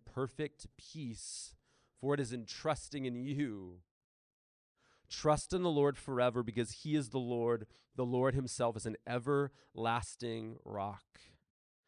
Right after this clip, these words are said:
And so in verse one, he says, "Man, the land of Judah will sing this song. Kinda God's people will celebrate because they're strong and they're protected by God himself."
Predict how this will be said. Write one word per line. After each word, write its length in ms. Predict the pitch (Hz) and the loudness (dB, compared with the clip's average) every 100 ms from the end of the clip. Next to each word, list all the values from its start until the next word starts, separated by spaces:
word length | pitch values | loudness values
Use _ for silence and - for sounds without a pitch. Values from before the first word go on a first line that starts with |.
| _ _ _ _ _ | _ _ _ _ _
And 80 | - | 2
so 100 | 131 | 4
in 80 | 120 | 6
verse 240 | 156 - | 4 4
one, 200 | 151 151 | 4 4
he 80 | 131 | 4
says, 260 | - 117 | 4 4
"Man, 240 | 139 135 123 | 6 6 4
the 180 | 107 127 | 2 4
land 340 | 131 147 143 | 6 6 6
of 80 | 131 | 4
Judah 320 | 104 139 135 | 6 8 8
will 100 | 117 | 6
sing 360 | 117 - 139 131 | 0 2 2 2
this 120 | 113 | 0
song. 280 | - 123 113 | 2 4 4
Kinda 140 | 127 | 0
God's 520 | 107 139 143 151 - - | 4 6 8 8 4 -6
people 380 | - 160 143 123 | -2 -2 0 2
will 220 | 135 139 | 4 4
celebrate 1200 | - - 147 139 139 101 107 95 85 - - - - _ _ _ _ _ _ - | 2 -2 4 6 6 4 2 2 -2 -8 -10 -12 -16 _ _ _ _ _ _ -2
because 160 | 139 | 2
they're 120 | 139 127 | 2 0
strong 960 | - - 151 143 147 135 107 101 90 - _ _ _ _ _ _ | -2 -4 2 6 8 6 2 -2 -8 -14 _ _ _ _ _ _
and 80 | 127 | -4
they're 80 | 127 | -2
protected 600 | 127 - - 151 - 107 | -2 -4 -2 -2 -2 -2
by 140 | 113 | -2
God 400 | 110 110 117 127 | -2 -2 0 0
himself." 840 | 95 123 120 - - 127 120 107 | -2 -4 -4 -8 -8 0 2 0